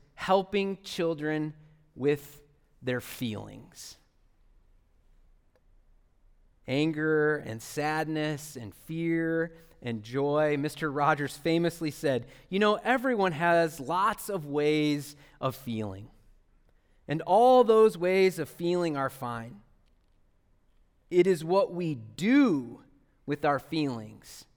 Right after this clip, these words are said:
that matters most in life." Isn't that true? Church, we all have feelings. All sorts of different kinds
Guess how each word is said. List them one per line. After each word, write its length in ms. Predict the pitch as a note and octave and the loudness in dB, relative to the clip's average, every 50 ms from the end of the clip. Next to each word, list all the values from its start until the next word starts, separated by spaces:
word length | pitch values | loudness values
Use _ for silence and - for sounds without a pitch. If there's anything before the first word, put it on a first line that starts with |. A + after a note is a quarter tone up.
| _ _ _ _ _ _ | _ _ _ _ _ _
that 180 | - C3+ C3+ C3+ | -8 -6 -6 -4
matters 460 | C3 C3+ C3+ C3+ C3 B2 B2 A#2 - | -4 -4 -2 -2 -2 -4 -4 -6 -6
most 680 | B2+ A#2+ B2+ A#2+ A2+ A2+ - - - - - - - - _ _ _ _ _ _ _ _ _ _ _ - | -4 -4 -2 -4 -4 -6 -10 -14 -18 -18 -20 -20 -20 -20 _ _ _ _ _ _ _ _ _ _ _ -10
in 220 | B2 A#2 G#2+ G#2+ | -8 -8 -6 -8
life." 500 | G#2 G2 F#2+ F2+ D#2+ - - - - - - _ _ _ _ _ _ _ _ _ _ _ _ _ _ _ _ _ _ _ _ _ _ _ _ _ _ _ _ _ _ _ _ _ _ | -8 -10 -12 -14 -16 -20 -20 -20 -20 -20 -20 _ _ _ _ _ _ _ _ _ _ _ _ _ _ _ _ _ _ _ _ _ _ _ _ _ _ _ _ _ _ _ _ _ _
Isn't 120 | - - G2+ | -16 -12 -12
that 140 | G2 - | -12 -12
true? 380 | - - - A#2+ B2+ D3 D#3 C#3+ - _ _ _ _ _ _ _ _ _ _ _ _ _ _ _ _ _ _ _ _ _ _ _ _ _ _ _ _ _ _ _ _ _ _ _ _ _ _ _ _ _ _ _ _ _ _ _ - _ | -12 -12 -8 -8 -6 -6 -8 -10 -16 _ _ _ _ _ _ _ _ _ _ _ _ _ _ _ _ _ _ _ _ _ _ _ _ _ _ _ _ _ _ _ _ _ _ _ _ _ _ _ _ _ _ _ _ _ _ _ -20 _
Church, 300 | - - C#3 C3 - - | -16 -14 -12 -12 -12 -10
we 200 | C3 C3+ C3+ C3+ - - - | -8 -6 -6 -8 -8 -10 -10
all 600 | - A2 G#2+ A2 A2+ A#2 A#2 A2+ A#2 B2 B2 - _ | -8 -6 -4 -4 -4 -4 -6 -6 -10 -12 -16 -20 _
have 600 | - - - - G2+ A#2 A#2+ G#2+ G2 G2+ - - - _ _ _ _ _ _ _ | -18 -14 -12 -12 -12 -12 -14 -16 -18 -20 -20 -20 -20 _ _ _ _ _ _ _
feelings. 880 | _ - - - - - - - - - - _ _ - - - - _ _ _ _ _ _ _ _ _ _ _ _ _ _ _ _ _ _ _ _ _ _ _ _ _ _ _ _ _ _ _ - | _ -20 -20 -20 -20 -20 -20 -20 -20 -20 -20 _ _ -20 -20 -20 -20 _ _ _ _ _ _ _ _ _ _ _ _ _ _ _ _ _ _ _ _ _ _ _ _ _ _ _ _ _ _ _ -18
All 240 | - - - D#3 - | -16 -14 -14 -14 -14
sorts 680 | - - - - - D#3 B2+ A2 - - - - - | -14 -16 -16 -14 -10 -10 -10 -10 -12 -16 -20 -20 -18
of 200 | A#2 A#2+ G#2+ - | -16 -16 -16 -12
different 340 | - B2 - - B2 - - | -12 -14 -12 -12 -14 -14 -14
kinds 720 | - - - B2 A#2+ B2 A#2+ A2+ A2 - - - - - | -16 -14 -12 -12 -12 -10 -12 -12 -12 -14 -16 -18 -20 -20